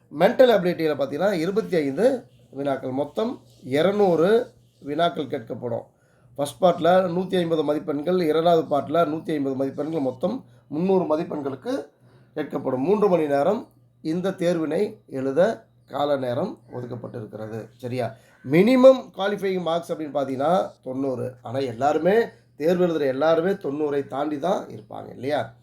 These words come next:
அப்போ நம்மளை நிர்ணயிக்கிறது என்ன அப்படின்னு பார்த்தீங்கன்னா வெற்றி வாய்ப்பு கட் ஆஃப். அதனால எவ்வளோ மதிப்பெண்களை நம்ம எடுக்கிறோமோ அந்த அளவுக்கு நம்மளுக்கு வெற்றி வாய்ப்பு உறுதி செய்யப்படும். சரியா? அடுத்தது என்னங்க முக்கிய தகவல் இந்த நோட்டிஃபிகேஷன்ல?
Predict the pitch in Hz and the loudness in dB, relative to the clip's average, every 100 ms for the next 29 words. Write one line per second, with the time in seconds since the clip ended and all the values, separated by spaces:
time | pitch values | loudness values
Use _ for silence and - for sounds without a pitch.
0 | _ - 113 120 123 127 117 151 185 180 | _ -18 -8 -4 -2 -2 -2 -2 2 2
1 | 160 135 143 160 143 131 135 127 139 135 | 0 -2 -2 -2 -2 -4 -4 -4 -4 -4
2 | 131 151 135 123 - - - _ _ _ | -4 -2 -2 0 -2 -2 -4 _ _ _
3 | 120 117 117 - 120 131 160 214 214 _ | -12 -8 -8 -8 -4 0 4 4 0 _
4 | _ - 123 190 247 233 226 190 196 190 | _ -6 0 6 6 6 2 0 0 0
5 | 165 147 190 277 - _ _ _ _ _ | 0 0 0 0 -2 _ _ _ _ _
6 | _ _ _ _ _ 151 185 185 147 147 | _ _ _ _ _ -2 0 2 2 2
7 | 165 127 143 156 165 131 135 135 127 123 | 2 0 -2 -4 -4 -4 -6 -6 -8 -4
8 | 160 135 123 156 208 214 - - - 143 | -2 -2 -2 0 0 -2 -16 -20 -8 -6
9 | 143 135 123 110 - 117 110 92 _ - | -4 -6 -8 -10 -14 -14 -14 -16 _ -12
10 | 120 110 95 - _ - 202 262 262 214 | -10 -10 -14 -18 _ 0 4 4 4 2
11 | 196 190 180 151 170 156 143 143 131 131 | 2 2 0 -2 -8 -4 -4 -4 -4 -6
12 | 139 131 120 - - 135 120 | -6 -8 -12 -14 -10 -8 -8